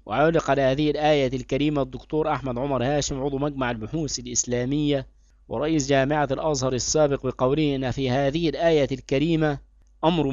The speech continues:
بالإحسان في معاملة الوالدين بعد الأمر بعبادته سبحانه وتعالى مباشرة، وفي هذا إشارة إلى أن حق الوالدين بعد حق الله سبحانه وتعالى،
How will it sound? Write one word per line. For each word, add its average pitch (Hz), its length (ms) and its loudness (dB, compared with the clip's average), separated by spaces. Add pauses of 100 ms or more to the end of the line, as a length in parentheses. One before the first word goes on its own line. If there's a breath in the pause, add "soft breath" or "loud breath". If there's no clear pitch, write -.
بالإحسان 139 720 2
في 139 160 -4
معاملة 127 760 0
الوالدين 127 680 2
بعد 120 240 2
الأمر 143 380 0
بعبادته 127 680 -2
سبحانه 127 600 -4
وتعالى 135 460 0
مباشرة، 127 640 -4 (880)
وفي 143 260 2
هذا 170 600 4
إشارة 170 560 4
إلى 135 380 -2
أن 135 140 -2
حق 165 300 -2
الوالدين 139 680 2
بعد 127 220 2
حق 156 320 0
الله 151 340 4
سبحانه 139 580 2
وتعالى، 131 560 2